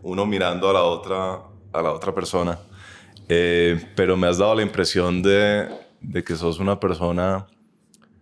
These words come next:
algo inconforme con nuestro mundo.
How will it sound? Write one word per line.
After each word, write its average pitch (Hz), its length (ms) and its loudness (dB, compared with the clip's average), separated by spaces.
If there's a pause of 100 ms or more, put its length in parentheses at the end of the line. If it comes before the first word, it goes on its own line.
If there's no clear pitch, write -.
(300)
algo 82 280 -2
inconforme 87 680 -2
con 90 300 -4
nuestro 85 320 -4
mundo. 85 520 -4